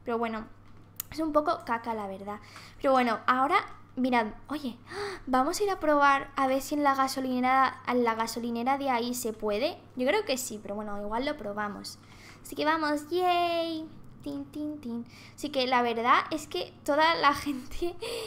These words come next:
hacía eso. La verdad es que hubiera molado, hubiera molado bu-, buguear servidores, pero no se me había ocurrido eso. Así que vamos por aquí. Sí, sí que había, ¿no? Gas-, o sea, para poner gasolinera, sí.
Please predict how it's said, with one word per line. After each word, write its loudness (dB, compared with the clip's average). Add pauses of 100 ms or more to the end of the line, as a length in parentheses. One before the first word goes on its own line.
(220)
hacía 0
eso. -4
La 2
verdad 2
es -4
que -6
hubiera 2
molado, 0
hubiera 0
molado 2
bu-, -8
buguear 2
servidores, 0
pero 0
no 0
se -6
me 2
había 4
ocurrido 0
eso. -2 (440)
Así -14
que -6
vamos -4
por -6
aquí. -4 (640)
Sí, -8
sí -4
que 2
había, 0
¿no? -2
Gas-, 2
o -6
sea, -2
para -2
poner -4
gasolinera, -6
sí. -8